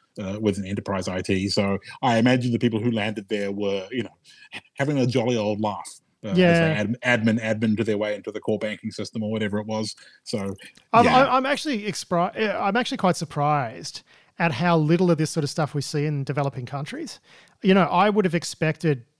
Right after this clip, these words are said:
Speaker 2: this sort of thing to hit crisis point by now, and it hasn't. And I do hope I'm wrong, but I feel like it might be coming.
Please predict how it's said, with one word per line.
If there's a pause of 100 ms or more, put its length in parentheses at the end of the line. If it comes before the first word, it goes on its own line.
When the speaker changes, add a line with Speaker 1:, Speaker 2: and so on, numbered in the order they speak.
Speaker 2:
this
sort
of
thing
to
hit
crisis
point
by
now,
and
it
hasn't.
And
I
do
hope
I'm
wrong,
but
I
feel
like
it
might
be
coming.